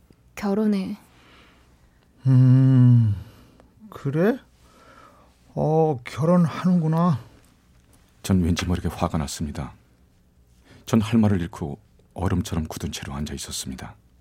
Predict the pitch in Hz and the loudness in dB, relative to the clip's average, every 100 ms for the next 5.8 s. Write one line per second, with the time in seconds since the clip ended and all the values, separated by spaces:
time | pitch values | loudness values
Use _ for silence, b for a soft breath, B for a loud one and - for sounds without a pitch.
0 | _ - 214 254 240 208 196 247 330 403 | _ 0 4 4 4 0 -2 0 2 4
1 | 370 226 185 175 190 262 359 339 320 254 | 4 2 2 -2 -4 2 4 4 2 2
2 | 330 392 359 330 294 240 214 - - 453 | 4 4 4 2 2 -2 -6 -10 -4 0
3 | 359 226 220 - 311 302 269 240 202 190 | 2 0 0 -2 0 0 0 0 -2 -6
4 | - - 190 254 392 349 311 277 233 233 | -8 0 2 2 0 0 0 0 -2 0
5 | 320 - B B B B - | 0 0 B B B B -4